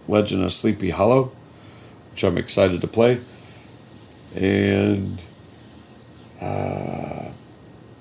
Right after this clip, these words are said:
like, the other one is, like, a horror one based on the Reanimator. So, but that keeps me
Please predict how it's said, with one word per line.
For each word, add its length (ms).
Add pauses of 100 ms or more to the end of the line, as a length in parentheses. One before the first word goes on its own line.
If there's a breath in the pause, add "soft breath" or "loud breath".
(280)
like, 400
the 200
other 160
one 220
is, 160
like, 180
a 120
horror 420
one 260
based 360
on 120
the 60
Reanimator. 880 (160)
So, 340 (1080 loud breath)
but 240
that 180
keeps 380
me 480